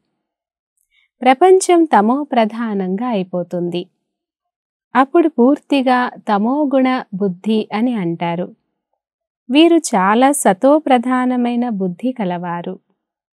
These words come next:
దేవతా సమానమైన వారు అని అంటారు. నిజానికి దేవతలకే పూజ జరగాలి. కానీ ఈ సమయంలో ఎవ్వరూ దేవతలుగా లేరు. ఎందుకంటే వారిలో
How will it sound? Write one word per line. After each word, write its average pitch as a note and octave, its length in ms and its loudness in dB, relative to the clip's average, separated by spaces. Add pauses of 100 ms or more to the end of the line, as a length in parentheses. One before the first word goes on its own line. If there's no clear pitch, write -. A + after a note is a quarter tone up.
(560)
దేవతా D4+ 680 4
సమానమైన C4 920 0
వారు G#3 480 -2
అని G#3+ 220 -4
అంటారు. F3 560 -6 (1040)
నిజానికి A3+ 800 2
దేవతలకే C4 880 0
పూజ G3 320 -2
జరగాలి. F3 800 -6 (680)
కానీ G3+ 460 -2 (300)
ఈ C4+ 140 4
సమయంలో F3 800 -4 (380)
ఎవ్వరూ A#3 560 2
దేవతలుగా G3 920 -2 (280)
లేరు. F3+ 460 -2 (880)
ఎందుకంటే E4 640 6
వారిలో G#3+ 640 2